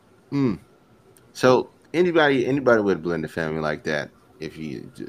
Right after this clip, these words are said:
call that number, chime in. Let's talk about it. Let us know about your experiences, what you've seen with it, how you grew up within it, um, and so that it can help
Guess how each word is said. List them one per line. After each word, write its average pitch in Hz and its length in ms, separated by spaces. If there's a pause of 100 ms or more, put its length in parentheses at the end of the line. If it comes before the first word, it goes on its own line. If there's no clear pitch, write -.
(120)
call 113 300
that 90 180
number, 80 320
chime 78 440
in. 73 180 (380)
Let's 78 180
talk 92 280
about 80 320
it. - 120 (380)
Let 92 220
us 92 180
know 87 140
about 82 360
your 78 100
experiences, 78 680
what 80 280
you've 90 160
seen 82 400
with 80 220
it, 80 160 (200)
how 85 120
you 92 200
grew 90 220
up 85 120
within 87 340
it, 85 140 (380)
um, 78 420 (640)
and 87 80
so 85 180
that 78 300
it 90 120
can 82 120
help 85 340